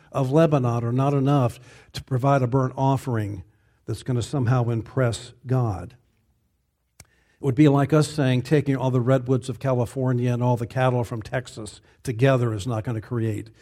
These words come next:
enough of a burnt offering. The second realm, after nations, he addresses is that of idols. God's sovereign authority over idols in verses eighteen to twenty.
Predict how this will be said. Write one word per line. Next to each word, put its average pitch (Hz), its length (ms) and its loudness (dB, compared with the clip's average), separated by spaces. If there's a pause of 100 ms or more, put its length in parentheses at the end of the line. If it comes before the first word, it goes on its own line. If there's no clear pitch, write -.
(360)
enough 113 320 0
of 107 120 -4
a 107 60 -4
burnt 107 240 -4
offering. 101 480 -6 (2250)
The 117 80 -4
second 190 420 6
realm, 127 500 4
after 131 260 -4
nations, 127 580 2
he 131 100 -2
addresses 127 560 0
is 139 140 -2
that 160 220 2
of 156 120 2
idols. 151 580 -2 (1700)
God's 127 320 2
sovereign 165 560 0
authority 151 480 0
over 123 260 -2
idols 107 400 -4
in 110 100 -8
verses 113 420 -8
eighteen 117 440 -4
to 110 100 -14
twenty. 104 480 -8